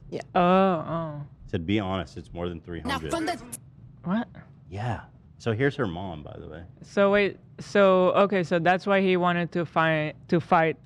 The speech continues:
Speaker 2: Young Gravy
Speaker 1: Yeah,
Speaker 2: was
Speaker 1: because
Speaker 2: because of
Speaker 1: yeah.
Speaker 2: that with the mom.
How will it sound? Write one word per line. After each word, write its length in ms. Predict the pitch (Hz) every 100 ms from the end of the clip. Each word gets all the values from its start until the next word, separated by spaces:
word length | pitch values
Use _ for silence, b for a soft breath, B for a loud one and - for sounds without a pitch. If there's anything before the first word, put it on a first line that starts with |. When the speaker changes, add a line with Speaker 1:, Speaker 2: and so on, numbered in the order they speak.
| -
Speaker 2:
Young 420 | - 170 160 156 147
Gravy 400 | 165 160 160 175
Speaker 1:
Yeah, 140 | 175
Speaker 2:
was 140 | 165 170
Speaker 1:
because 340 | 165 180 165
Speaker 2:
because 40 |
of 140 | 165 151
Speaker 1:
yeah. 200 | 160 160
Speaker 2:
that 40 | - - - -
with 120 | 170 165
the 100 | 160
mom. 400 | 156 151 143